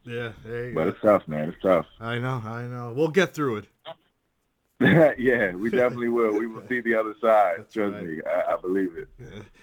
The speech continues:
Speaker 1: So you've been, uh, you've been busy the last few years. You've done, uh, various T V shows and films, and you recently just returned for season two on B E T's Boomerang, and we'll talk about that.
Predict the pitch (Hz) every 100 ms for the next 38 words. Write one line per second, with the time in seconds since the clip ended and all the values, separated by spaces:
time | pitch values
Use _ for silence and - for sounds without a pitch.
0 | - - 156 170 185 196 196 185 175 180
1 | 185 165 202 220 143 127 123 120 113 113
2 | 117 120 120 104 123 127 - 127 131 127
3 | 131 131 123 113 135 139 139 135 113 104
4 | 104 110 131 127 139 113 120 107 110 -
5 | 127 120 110 - 120 113 110 135 123 110
6 | 101 123 113 120 117 95 127 123 113 110
7 | 110 107 101 120 117 107 104 110 110 113
8 | 110